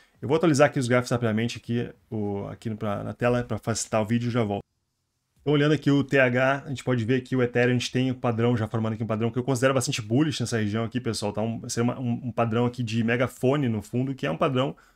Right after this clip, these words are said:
que forma, geralmente, quando a gente tem um fundo, né? É um padrão bullish quando a gente forma aqui num fundinho.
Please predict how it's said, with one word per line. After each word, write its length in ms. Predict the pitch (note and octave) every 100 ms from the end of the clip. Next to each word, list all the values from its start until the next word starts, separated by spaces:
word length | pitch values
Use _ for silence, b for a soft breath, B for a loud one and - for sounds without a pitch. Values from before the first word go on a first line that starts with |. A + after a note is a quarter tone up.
| b
que 100 | -
forma, 600 | - B2+ C#3+ D3 C#3+ C3 B2+
geralmente, 260 | C3 C3
quando 60 | C3
a 40 |
gente 100 | B2+
tem 120 | C3+
um 40 | C#3
fundo, 400 | - D3 D3+ A2
né? 200 | G2+ B2+ C3+
É 60 |
um 20 | A2+
padrão 240 | A#2 B2
bullish 400 | B2 B2 C#3+ B2+
quando 120 | C3
a 20 |
gente 80 | B2
forma 200 | B2 A#2
aqui 140 | - B2+
num 80 |
fundinho. 400 | B2 B2+ A2 G#2